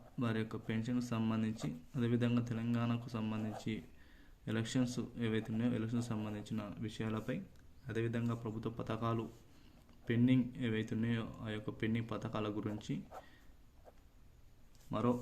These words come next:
మూడు రోజుల్లోనే కేబినెట్ భేటీ పెట్టే అవకాశాలు అయితే కనిపిస్తున్నాయి. వీటిలో ముఖ్యంగా మనం ఈ వీడియోలో ఉద్యోగులకు సంబంధించిన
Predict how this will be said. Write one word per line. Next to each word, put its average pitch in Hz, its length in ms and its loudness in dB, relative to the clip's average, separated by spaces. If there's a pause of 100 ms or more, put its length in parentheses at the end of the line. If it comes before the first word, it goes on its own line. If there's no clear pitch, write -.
(140)
మూడు 117 220 4
రోజుల్లోనే 117 580 2 (520)
కేబినెట్ 117 340 2
భేటీ 113 240 2
పెట్టే 120 220 -4
అవకాశాలు 113 340 -4
అయితే 110 160 -6
కనిపిస్తున్నాయి. 110 500 -4 (360)
వీటిలో 127 340 2
ముఖ్యంగా 127 420 2 (260)
మనం 120 160 2 (100)
ఈ 117 100 2
వీడియోలో 123 320 4
ఉద్యోగులకు 123 460 2
సంబంధించిన 113 520 0